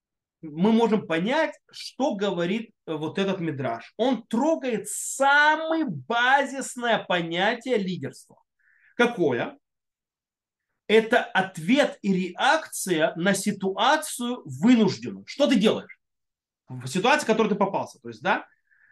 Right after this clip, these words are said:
Как то, что сказано, "Бамаком шеэн анашим тье иш". Место, где нет людей, будь человеком. Человек, который берёт на себя роль, задачу для того, чтобы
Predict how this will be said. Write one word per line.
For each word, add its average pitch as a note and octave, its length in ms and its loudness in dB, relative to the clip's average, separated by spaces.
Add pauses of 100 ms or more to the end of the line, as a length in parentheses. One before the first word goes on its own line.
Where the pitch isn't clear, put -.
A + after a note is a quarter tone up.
Как G3 180 2
то, A#3+ 100 4
что B3 100 2
сказано, G3+ 160 4
"Бамаком G#3 600 2
шеэн G#3+ 460 -2
анашим F#3 600 -4
тье G3 220 -2
иш". F#3 320 -8
Место, A3 280 -4
где F3+ 100 -8
нет D#3+ 160 -6
людей, F3 220 -4
будь D3+ 140 -12
человеком. A#2+ 360 -14 (2000)
Человек, F#3 800 0
который C4 540 0
берёт G3 460 -4
на G3+ 140 -8
себя F3 600 -2
роль, E3+ 480 2 (160)
задачу F#3 800 -2 (800)
для F3 160 0
того, F#3+ 420 0
чтобы F#3+ 720 -4